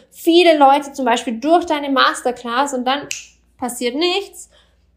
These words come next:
Dann hast du hier diese Chance schon mal verloren. Wenn du allerdings sagst, ich hab das im, ich sag mal, noch kleineren, also mit der aktuellen Reichweite, können ja auch jetzt schon tausende Clients sein, dass du dann das jetzt aufstellst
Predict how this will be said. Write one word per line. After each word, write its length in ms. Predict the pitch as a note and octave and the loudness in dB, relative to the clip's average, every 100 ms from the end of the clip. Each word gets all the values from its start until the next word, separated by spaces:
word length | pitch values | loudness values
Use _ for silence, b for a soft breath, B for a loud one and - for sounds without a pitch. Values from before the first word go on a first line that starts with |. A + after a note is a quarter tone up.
| - | -2
Dann 160 | C#4 C4 | -2 2
hast 300 | C#4+ C#4+ C#4+ | 2 0 -8
du 40 | |
hier 460 | A#3 - C4 E4+ E4+ | -10 -8 -2 0 0
diese 320 | C#4+ C#4 D4 | -4 -8 -8
Chance 460 | C#4+ C4 C4 C4 | -8 -4 -4 -4
schon 100 | - | -10
mal 140 | A#3 A#3 | -12 -12
verloren. 640 | - A#3+ C4+ C4 G#3+ A3 | -8 -6 -4 -4 -6 -6
Wenn 220 | A3 C#4+ E4 | -2 0 0
du 80 | |
allerdings 520 | D#4 B3 B3 A3+ A3 - | -2 -2 -4 -4 -8 -10
sagst, 240 | G#3+ - | -12 -12
ich 160 | A3+ - | -14 -8
hab 160 | C#4 C#4 | -8 -6
das 160 | C4+ | -10
im, 300 | - A#3 A#3 | -8 -10 -10
ich 180 | - _ | -14 _
sag 220 | - B3+ B3 | -8 -4 -2
mal, 160 | B3 | -2
noch 140 | A3+ A3+ - | -4 -8 -14
kleineren, 680 | - B3+ A#3 C4+ C#4+ A3 - | -8 -4 0 2 2 -2 -8
also 160 | G#3+ A3 | -10 -10
mit 120 | A#3 | -8
der 200 | A#3 - | -8 -6
aktuellen 440 | A#3+ - A3+ A3+ | -6 -4 -4 -4
Reichweite, 520 | A3+ A#3+ A#3+ - - | -4 -10 -12 -14 -16
können 220 | A3+ A#3 A#3 | -14 -10 -10
ja 160 | A3 | -10
auch 40 | - | -12
jetzt 220 | C4+ - | -12 -10
schon 160 | G#3+ | -10
tausende 460 | G#3 - A#3 A3+ G#3 | -10 -6 -6 -4 -6
Clients 500 | G#3+ B3 C#4 A#3+ G#3 | -4 -4 -4 -6 -6
sein, 300 | G#3+ A3 C4+ B B B _ - | -8 -8 -10 B B B _ 0
dass 200 | A#3+ - | 0 0
du 80 | |
dann 300 | A#3 A#3+ C#4 | -2 0 0
das 220 | D4+ C#4+ - | -2 -4 0
jetzt 360 | D#4 - - | 0 0 -4
aufstellst 600 | A3 A#3 - - A3+ C#4+ | 0 0 -2 -4 -2 -2